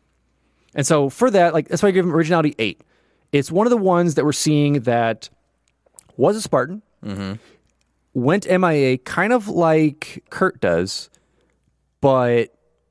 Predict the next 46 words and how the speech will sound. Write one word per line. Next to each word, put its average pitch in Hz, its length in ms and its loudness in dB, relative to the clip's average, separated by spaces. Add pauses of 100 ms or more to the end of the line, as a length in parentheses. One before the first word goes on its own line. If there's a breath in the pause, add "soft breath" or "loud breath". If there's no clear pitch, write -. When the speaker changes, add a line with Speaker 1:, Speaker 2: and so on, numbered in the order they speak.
(320)
Speaker 1:
does 160 220 2
it, 185 80 0
like, 143 120 -2
on 139 80 2
his 117 80 -2
own 127 200 -2
terms. 226 500 -6 (100)
He, 151 160 -2
like 147 140 0
Speaker 2:
Yeah, 110 200 2
it 95 40 0
was, 107 120 0
like, 120 120 0
an 107 60 -2
accident. 95 640 -4
Speaker 1:
Yeah, 147 440 2
and, 151 220 0
and 151 160 0
just 135 220 -2
like, 135 200 0 (140)
"All 151 120 0
right, 143 80 2
I'm, 143 180 -4 (100)
I'm 139 180 -2
done 151 180 0
with 139 100 -4
this 104 120 -10
lifestyle. 104 520 0
I 110 100 -2
don't 139 240 -2
want 147 180 -4
U 120 120 0
N 110 80 0
S 104 140 -4
C." 95 380 -2 (460 soft breath)
But 127 160 -2
then, 151 460 0 (140)
you 143 120 -2
know, 104 100 -2
his, 107 200 -4
his 110 160 -4
wife 156 240 0
dies 139 240 0
during 98 260 -6
childbirth 156 760 -2 (440 soft breath)
and, 117 840 0